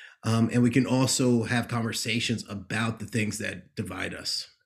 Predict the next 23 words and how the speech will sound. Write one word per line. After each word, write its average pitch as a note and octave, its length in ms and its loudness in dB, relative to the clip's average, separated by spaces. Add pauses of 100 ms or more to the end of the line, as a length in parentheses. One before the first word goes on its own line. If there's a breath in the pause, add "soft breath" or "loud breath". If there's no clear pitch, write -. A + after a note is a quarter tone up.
and, G#2 120 -6
and G#2 200 -6
how G#2+ 180 -2
do G#2 80 -2
we G#2 120 -2
live G2 300 -8
better G2 260 -6
together. F2+ 540 -12 (500 soft breath)
And A2+ 140 0
so A#2+ 240 4
our A2+ 100 4
church A#2+ 320 2
plan A#2 160 4
has A2 120 0
tr-, - 120 -6
been G2+ 160 -2
trying A2 260 2
to G2 60 -2
step - 300 0
into G#2+ 220 0
those G#2 220 -6
spaces F#2+ 680 -6
and, F2 280 -14